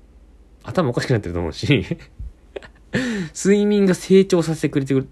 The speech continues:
させてくれてると思うからさ、全然違うのね。うん。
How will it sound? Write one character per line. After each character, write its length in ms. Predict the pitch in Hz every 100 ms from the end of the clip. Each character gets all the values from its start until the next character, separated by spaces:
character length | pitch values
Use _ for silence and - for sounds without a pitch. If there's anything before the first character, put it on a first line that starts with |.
| -
さ 160 | -
せ 140 | 127 147
て 120 | 143
く 140 | -
れ 100 | 143
て 100 | 135
る 100 | 135
と 80 | 107
思 140 | 82 76
う 40 |
か 100 | -
ら 60 | -
さ、 180 | - - - - - - - - - -
全 220 | 131 196
然 140 | 196
違 160 | 175 - 156
う 80 |
の 60 | 85
ね。 120 | - - - - - - - - -
う 60 | 80
ん。 160 | 73